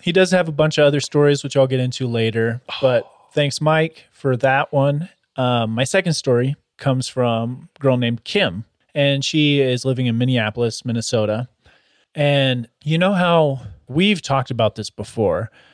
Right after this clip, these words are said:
Speaker 1: where we'll be in a group and we'll get just that feeling where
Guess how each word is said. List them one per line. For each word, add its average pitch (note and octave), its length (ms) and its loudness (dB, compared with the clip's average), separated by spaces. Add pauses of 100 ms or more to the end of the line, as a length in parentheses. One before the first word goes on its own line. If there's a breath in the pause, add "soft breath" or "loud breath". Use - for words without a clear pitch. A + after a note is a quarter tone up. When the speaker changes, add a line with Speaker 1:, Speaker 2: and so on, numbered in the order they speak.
(220 soft breath)
Speaker 1:
where C3 320 2
we'll A#2+ 140 -4
be B2+ 180 -2
in B2+ 80 0
a B2 60 -2
group A#2 360 -4
and A#2 180 -2
we'll A2+ 100 -2
get G#2+ 200 -6
just - 180 -8
that G#2+ 180 -2
feeling A2+ 720 -6
where G2+ 460 -6